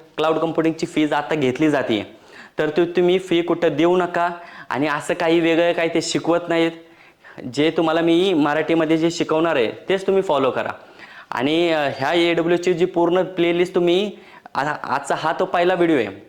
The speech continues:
पण येणारे जे व्हिडिओ आहेत, ते पूर्णपणे बघा आणि शेवटला आपण रि-, रिझ्यूम बनवू, त्याच्यानंतर इंटरव्ह्यूचे क्वेश्चन काढू, ठीक आहे? अशा बरूच-, बऱ्याचशा गोष्टी आपल्याला करायच्यात. तर त्याच्यासाठी तुम्ही पहिल्यांदा न चुकता फाईव्ह स्टार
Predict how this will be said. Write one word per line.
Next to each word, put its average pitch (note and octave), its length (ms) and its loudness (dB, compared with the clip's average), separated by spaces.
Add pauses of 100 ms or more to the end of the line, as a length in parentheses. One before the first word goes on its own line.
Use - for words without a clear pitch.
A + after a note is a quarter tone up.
(560)
पण C#3+ 100 0
येणारे F3 460 0
जे F#3 120 2
व्हिडिओ F#3 220 4
आहेत, E3+ 120 4 (180)
ते D#3 40 0
पूर्णपणे F#3 840 0
बघा D3 260 0 (340)
आणि C#3 200 -2
शेवटला E3+ 440 2
आपण E3 240 0
रि-, D3 260 -2
रिझ्यूम D3 320 2
बनवू, C#3 260 2 (520)
त्याच्यानंतर D3 840 0
इंटरव्ह्यूचे D3 600 0
क्वेश्चन D#3 400 -2
काढू, C3+ 260 0 (680)
ठीक G#3 140 -4
आहे? F3+ 240 -8 (300)
अशा - 180 -4
बरूच-, F3 520 0
बऱ्याचशा F#3 360 -2
गोष्टी E3+ 380 -2
आपल्याला F#3 260 0
करायच्यात. D3 400 -2 (480)
तर D#3 60 -2
त्याच्यासाठी E3 580 -2
तुम्ही D#3+ 300 2
पहिल्यांदा D3 1040 0
न C#3+ 220 0
चुकता D#3 540 -4
फाईव्ह C#3 300 0
स्टार D#3+ 200 -2